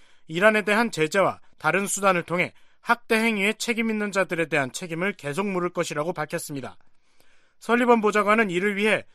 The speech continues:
전 세계 파트너와 동맹과 함께할 것이라고 강조했습니다. 이에 앞서 이란 법원은 십삼 일 반정부 시위에 가담한 시위대원 한 명에 대해 사형 선고를 내렸습니다.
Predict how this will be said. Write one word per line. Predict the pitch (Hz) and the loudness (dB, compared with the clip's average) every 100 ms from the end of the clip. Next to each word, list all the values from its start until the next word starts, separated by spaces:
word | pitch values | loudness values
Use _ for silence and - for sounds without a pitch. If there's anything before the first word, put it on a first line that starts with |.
| _ | _
전 | - 160 | -6 -4
세계 | 185 220 | -2 -2
파트너와 | 214 226 226 220 208 175 117 | -2 -4 -6 -2 0 2 0
동맹과 | - 170 180 190 185 190 202 | -4 -4 -2 -4 -2 0 0
함께할 | 196 220 - 202 202 | 0 -10 -6 -2 -2
것이라고 | 196 180 - 160 147 135 | -2 -6 -6 -6 -6 -6
강조했습니다. | 147 151 156 143 143 117 - - - - - _ - - - _ - | -6 -6 -6 -8 -10 -14 -16 -20 -20 -20 -20 _ -20 -20 -20 _ -6
이에 | 185 214 | 2 4
앞서 | 214 240 | 4 2
이란 | 185 196 214 | 4 4 4
법원은 | 202 208 214 | 2 0 0
십삼 | 208 - - 202 208 | 0 -6 -8 -4 -4
일 | 131 - | -4 -6
반정부 | 156 170 196 220 208 | -6 -4 -2 -4 -4
시위에 | - 214 202 196 | -6 -2 0 0
가담한 | 180 170 175 165 | 0 0 2 0
시위대원 | 135 - 214 180 180 196 | -4 -6 -6 -2 0 0
한 | 196 226 | -4 -4
명에 | 220 190 | -2 -2
대해 | 170 151 104 - - - | -2 -4 -4 -12 -20 -12
사형 | - 214 214 202 | -4 -2 -2 -2
선고를 | 196 170 165 170 | -6 -2 0 0
내렸습니다. | 160 156 - 143 113 | 0 -2 -6 -12 -12